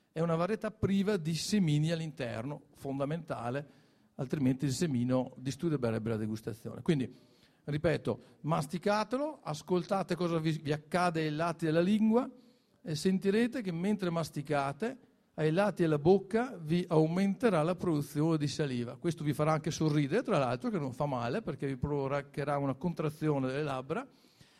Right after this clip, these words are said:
e vi restituirà proprio una bocca inondata di salivazione.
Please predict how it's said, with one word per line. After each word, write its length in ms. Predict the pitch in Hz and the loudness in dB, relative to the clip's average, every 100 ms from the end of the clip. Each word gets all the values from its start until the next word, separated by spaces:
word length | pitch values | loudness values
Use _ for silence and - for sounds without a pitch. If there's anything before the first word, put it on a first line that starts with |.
| _ _ - | _ _ 0
e 340 | 233 262 269 - - _ _ _ | 2 2 0 -14 -20 _ _ _
vi 400 | 180 160 190 233 | -14 -8 2 4
restituirà 760 | 226 165 - 247 240 190 208 247 | 6 4 2 4 4 4 2 0
proprio 640 | 254 320 - 262 240 196 | 0 0 2 4 4 4
una 220 | 202 208 | 2 2
bocca 600 | 165 202 - 233 254 262 - _ - | 6 4 4 -2 -2 -6 -16 _ 2
inondata 600 | 254 240 165 151 147 190 | 6 6 4 2 2 0
di 280 | 156 151 151 | 0 0 -2
salivazione. 920 | 151 156 151 139 131 131 120 - 110 | 0 2 4 2 0 -2 -2 -4 -12